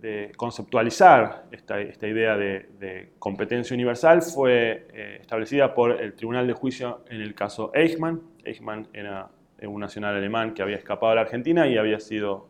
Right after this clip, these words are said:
eh, llevado a, a Israel para enfrentar, eh, un juicio por,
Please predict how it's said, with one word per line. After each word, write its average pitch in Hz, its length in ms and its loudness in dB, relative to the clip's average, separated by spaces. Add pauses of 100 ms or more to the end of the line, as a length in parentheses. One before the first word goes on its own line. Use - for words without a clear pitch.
(120)
eh, 90 340 -16 (540)
llevado 127 640 8
a, 101 480 0
a 104 160 -2
Israel 117 380 2
para 120 200 6
enfrentar, 113 640 2 (2500)
eh, 98 340 -6
un 113 120 -12
juicio 123 340 -2
por, 107 380 -2